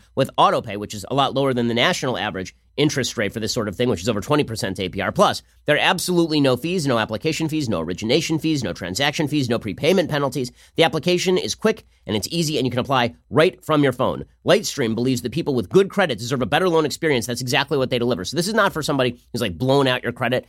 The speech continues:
and you have zero credit score and you've really, like, it's, it's over for you.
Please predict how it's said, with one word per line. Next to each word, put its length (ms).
and 80
you 60
have 160
zero 260
credit 300
score 340
and 80
you've 120
really, 580
like, 360
it's, 200
it's 100
over 240
for 140
you. 160